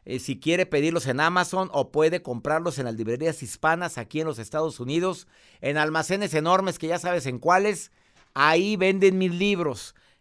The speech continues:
Es muy buen regalo y se va a agradecer toda la vida. Tú ábrelo y tú dedícale. Te regalo este libro, comadre, por esto y por esto. Y dile algo, una cualidad en la dedicatoria.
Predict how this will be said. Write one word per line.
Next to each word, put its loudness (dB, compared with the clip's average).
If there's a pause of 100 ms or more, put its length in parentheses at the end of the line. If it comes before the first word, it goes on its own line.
Es 2
muy 6
buen 2
regalo 0 (240)
y -6
se -4
va 0
a 2
agradecer 0
toda 4
la 0
vida. -2 (340)
Tú 4
ábrelo 4
y -2
tú -2
dedícale. 0 (300)
Te 0
regalo 2
este -2
libro, 0
comadre, 2
por -4
esto -2
y -6
por -6
esto. -6 (380)
Y -2
dile 2
algo, 0
una -4
cualidad 0
en -6
la -4
dedicatoria. -8